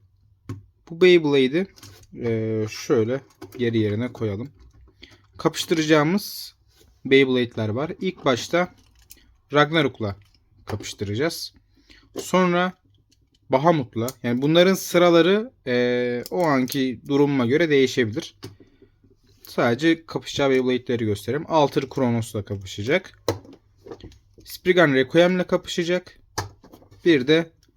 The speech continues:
God Valkyrie ile kapışacak. Dediğim gibi sıraları rastgele olabilir. Ben onu,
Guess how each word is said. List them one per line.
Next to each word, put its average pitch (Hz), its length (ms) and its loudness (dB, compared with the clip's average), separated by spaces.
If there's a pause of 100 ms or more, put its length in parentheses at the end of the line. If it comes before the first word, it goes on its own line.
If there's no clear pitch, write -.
(380)
God 147 280 4
Valkyrie 143 380 2
ile 107 140 -2
kapışacak. 110 640 -6 (720)
Dediğim 190 240 4
gibi 127 160 -2
sıraları 180 680 6 (1200)
rastgele 165 440 2
olabilir. 127 360 0
Ben 127 80 -2
onu, 131 280 -2